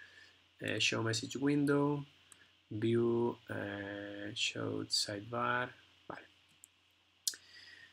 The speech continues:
Vale, si os fijáis, el, el formato que tiene este fichero es el siguiente. Eh, es un fichero que tiene al principio una dirección I P en cada línea y luego los nombres por los que responde esa máquina.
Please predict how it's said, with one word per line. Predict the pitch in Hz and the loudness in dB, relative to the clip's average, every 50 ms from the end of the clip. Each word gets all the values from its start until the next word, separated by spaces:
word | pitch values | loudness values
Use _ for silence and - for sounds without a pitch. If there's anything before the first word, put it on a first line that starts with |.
| - _ _ _ | -20 _ _ _
Vale, | - 107 107 | 2 4 6
si | - 147 | 6 6
os | 143 | 8
fijáis, | - 160 - 220 247 247 240 - | 6 6 6 6 6 6 6 6
el, | 170 151 139 135 127 - - - | 8 8 8 6 4 4 0 0
el | - 120 117 | 2 2 2
formato | 113 - 123 117 117 131 160 - 196 | 2 2 2 4 4 4 4 4 4
que | 185 175 | 4 4
tiene | 160 160 151 143 | 6 6 4 4
este | - - 127 | 2 0 -2
fichero | - - 107 - - 175 160 147 147 160 - - | 0 0 0 4 4 6 6 6 4 2 -2 -4
es | - - | -2 0
el | 123 104 | 0 2
siguiente. | 104 - 104 95 92 90 85 - - - - - - - - - - - - _ _ _ _ - | 2 2 2 0 0 -2 -2 -4 -8 -10 -12 -18 -20 -20 -20 -20 -20 -20 -20 _ _ _ _ 2
Eh, | 117 113 113 113 110 110 - | 4 4 6 4 2 2 2
es | 131 - - | 2 4 4
un | 190 175 | 4 4
fichero | - - - - 185 170 170 180 180 202 - - - - - _ | 4 2 4 6 6 6 6 6 4 2 -4 -12 -20 -20 -18 _
que | - 113 | -6 0
tiene | 113 120 113 110 101 95 - - - - | 2 4 6 6 4 2 -2 -6 -6 -2
al | - 117 113 | 0 0 2
principio | 120 117 113 - 156 143 135 117 110 117 | 2 0 4 4 4 6 6 6 4 6
una | 123 131 | 6 6
dirección | 139 135 143 143 - - 156 156 160 | 6 6 4 2 2 4 4 6 6
I | 170 | 6
P | 170 - 220 247 254 - - - | 4 4 2 2 0 -4 -10 -6
en | - 107 110 | -4 0 4
cada | 117 127 139 156 | 4 6 6 6
línea | 175 202 - 202 214 226 233 - - | 6 6 4 2 0 0 -4 -6 0
y | - 139 | 4 6
luego | 131 143 156 170 160 | 8 8 10 10 8
los | 127 117 120 | 8 8 8
nombres | 131 147 160 170 170 170 165 - | 6 6 6 6 6 6 4 4
por | - - 123 | 2 2 4
los | 120 110 113 | 4 2 2
que | - 120 | 0 0
responde | 113 110 - - - 135 135 139 139 143 143 - - - | 0 0 0 0 2 2 4 4 4 2 0 -4 -6 -4
esa | - 117 110 - - 98 | -2 0 0 0 -2 -2
máquina. | 95 92 92 - 85 80 76 | -4 -4 -4 -6 -8 -12 -12